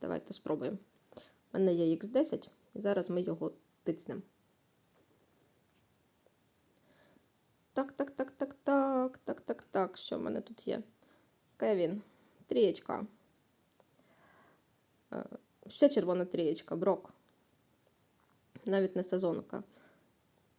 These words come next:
Хьонір. Без нього нікуди. Е, Парфенопей. Ну, цей <laughs> без нього теж нікуди. Еос. М, Боже, скільки в мене трійок збирається. Сем. Сем у мене є. Блокіратор.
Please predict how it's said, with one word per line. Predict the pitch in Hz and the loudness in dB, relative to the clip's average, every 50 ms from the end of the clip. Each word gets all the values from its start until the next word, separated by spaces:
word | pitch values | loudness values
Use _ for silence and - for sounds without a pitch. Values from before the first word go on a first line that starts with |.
| _ _ _ _ _ _ - - - | _ _ _ _ _ _ -20 -6 2
Хьонір. | 220 233 262 247 220 185 - - - - | 4 6 8 8 8 6 6 2 -4 -6
Без | - - 196 196 | -2 -2 0 2
нього | 214 196 202 208 | 2 2 2 2
нікуди. | 175 175 190 190 - - - - - 220 - - _ _ _ _ _ _ _ _ _ _ _ _ _ _ - - - - - _ _ _ _ _ _ _ - | 2 0 0 0 0 -2 -2 -2 -4 -4 -6 -10 _ _ _ _ _ _ _ _ _ _ _ _ _ _ -20 -20 -20 -20 -20 _ _ _ _ _ _ _ -6
Е, | - 170 165 151 - 151 - - _ | -4 -4 -4 -4 -4 -6 -8 -10 _
Парфенопей. | _ 233 262 320 320 - 302 285 302 302 311 302 - 262 214 190 151 - - - - - | _ 4 4 4 6 6 6 6 8 6 4 4 4 6 6 6 6 6 2 -2 -4 0
Ну, | 214 233 220 | 2 2 2
цей | 214 - 226 226 - - _ _ - - - - _ - - - 254 254 254 | 2 0 -2 -4 -4 -8 _ _ -14 -14 -14 -14 _ -18 -4 0 0 6 10
<laughs> | 294 277 - 156 - | 12 12 12 10 8
без | 240 208 - | 8 8 10
нього | 311 262 262 247 247 | 10 10 10 8 4
теж | - - - - - | 2 2 2 2 2
нікуди. | - - - - - - - - - - 294 - - _ _ - - - - - - _ _ _ _ | 2 -2 -4 -4 -4 -6 -6 -4 -4 -6 -6 -8 -12 _ _ -20 -20 -20 -20 -20 -20 _ _ _ _
Еос. | - 220 226 214 208 190 180 208 220 - - - - - _ _ _ _ _ _ _ _ _ _ _ _ _ _ - | 4 6 8 8 8 6 6 4 2 -2 -4 -10 -14 -16 _ _ _ _ _ _ _ _ _ _ _ _ _ _ 0
М, | 196 226 262 294 311 294 285 277 269 262 247 233 | 2 4 6 6 6 6 6 4 4 4 2 2
Боже, | 226 247 269 277 262 | 2 0 2 2 2
скільки | 247 - - 277 - - 269 | 0 2 0 -2 0 0 2
в | |
мене | 269 262 262 247 | 4 4 4 4
трійок | 247 - 294 277 247 214 214 | 2 0 0 0 0 0 -2
збирається. | - - 196 185 190 185 175 190 185 - - - - 262 - - - - _ - - - _ _ | -2 0 0 2 2 2 2 0 -2 -2 -4 -4 -4 -4 -8 -12 -20 -20 _ -20 -20 -20 _ _
Сем. | - - - 220 190 175 175 202 208 | -8 0 2 4 4 4 2 -2 -6
Сем | - - 254 269 262 | -4 0 2 2 4
у | 226 | 4
мене | 214 214 214 208 190 190 | 6 6 6 6 4 4
є. | 180 165 - - | 2 2 0 0
Блокіратор. | - 185 240 - - 190 165 165 165 - - 160 | 0 0 0 0 0 0 0 0 -2 -4 -6 -8